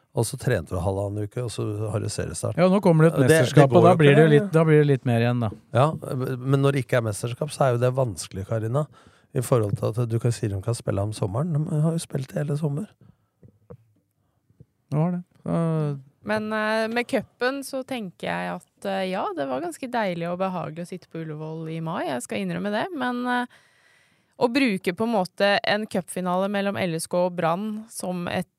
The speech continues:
Speaker 3: eksempel, eh, på å flytte en cupfinale med tanke på stemning og sånn, altså den cupfinalen hadde vært populær om den hadde blitt spilt på julaften. Ehm, så jeg synes det er, jeg, jeg vil ikke flytte cupen.
Speaker 1: Men hvorfor tror du det blir dårligere stemning hvis det er to dårligere lag?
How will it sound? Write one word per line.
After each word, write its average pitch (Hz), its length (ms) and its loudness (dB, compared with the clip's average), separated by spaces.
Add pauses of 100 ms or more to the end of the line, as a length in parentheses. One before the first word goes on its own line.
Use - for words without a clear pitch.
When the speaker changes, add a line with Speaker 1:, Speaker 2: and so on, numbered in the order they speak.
(120)
Speaker 3:
eksempel, 202 800 -6 (440)
eh, 185 300 0
på 190 160 -4
å 185 100 0
flytte 196 200 -10
en 175 80 -6
cupfinale 170 440 -6
med 185 120 -6
tanke 185 260 -8
på 160 160 -4 (180)
stemning 156 440 -4
og 165 80 -4
sånn, 214 180 -6
altså 190 240 -4
den 185 220 0
cupfinalen 170 560 -6
hadde 208 180 -4
vært 202 160 -2
populær 185 380 -2
om 165 80 -6
den 180 120 -4
hadde 175 180 -4
blitt 180 140 -6
spilt 160 160 -8
på 175 140 -4
julaften. 156 380 -8 (960)
Ehm, 190 800 -2 (140)
så - 280 -4 (540)
jeg 202 160 0
synes 185 360 -6
det - 120 -4
er, 180 240 0
jeg, 214 360 0
jeg 277 420 -2
vil 339 200 -4
ikke 170 240 -4
flytte 160 240 -6
cupen. 180 280 -2 (340)
Speaker 1:
Men 156 140 4
hvorfor 156 260 4
tror 147 180 2
du 135 80 2
det 135 40 0
blir 143 140 4
dårligere 120 400 0
stemning 104 440 -4
hvis 110 180 -4
det 120 80 0
er 113 160 -2
to 117 220 -6
dårligere 101 340 -4
lag? 107 800 -4